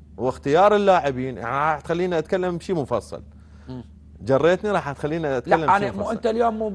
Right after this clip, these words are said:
Speaker 2: مدرب.
Speaker 1: اختيار
Speaker 2: أحكيك
Speaker 1: ال-،
Speaker 2: مدرب.
Speaker 1: الكادر الإداري ما له دخل باختيار اللاعبين.
Speaker 2: الكادر التدريبي.
Speaker 1: ال-،
Speaker 2: الإداري.
Speaker 1: الكادر الإداري ما
Speaker 2: الإداري.
Speaker 1: له دخل باختيار اللاعبين. الكادر التدريبي هو يتحمل. الفريق اللي إحنا بنيناه،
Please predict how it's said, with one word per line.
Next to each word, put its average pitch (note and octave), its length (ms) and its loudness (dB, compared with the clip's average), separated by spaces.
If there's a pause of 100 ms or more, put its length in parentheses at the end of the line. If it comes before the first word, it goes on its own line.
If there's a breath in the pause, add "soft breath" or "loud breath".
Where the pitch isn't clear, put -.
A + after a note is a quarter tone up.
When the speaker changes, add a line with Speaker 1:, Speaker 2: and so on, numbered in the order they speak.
Speaker 2:
مدرب. G3 500 2 (200)
Speaker 1:
اختيار C#3+ 440 6
Speaker 2:
أحكيك A3+ 360 2
Speaker 1:
ال-، D3 40 -2
Speaker 2:
مدرب. C#3 280 0
Speaker 1:
الكادر G#3 540 8
الإداري D3 600 4 (160)
ما C#3 260 4
له C4 80 8
دخل G3 280 4
باختيار D3 440 2
اللاعبين. F2+ 400 -10 (420)
Speaker 2:
الكادر D#3 340 2
التدريبي. B2 540 -6 (320)
Speaker 1:
ال-، G2 100 -10
Speaker 2:
الإداري. D#3 480 6
Speaker 1:
الكادر G#3+ 160 8
الإداري D#3+ 480 6
ما B2 60 -4
Speaker 2:
الإداري. C#3+ 340 2
Speaker 1:
له B3+ 80 6
دخل G#3+ 360 4
باختيار D3 400 -2
اللاعبين. F#2 260 -8
الكادر G#3 320 6
التدريبي G#3 400 2
هو G3 100 6
يتحمل. G#2 500 -2
الفريق C3+ 400 0
اللي F3+ 340 4
إحنا F#3+ 180 0
بنيناه، D3 640 0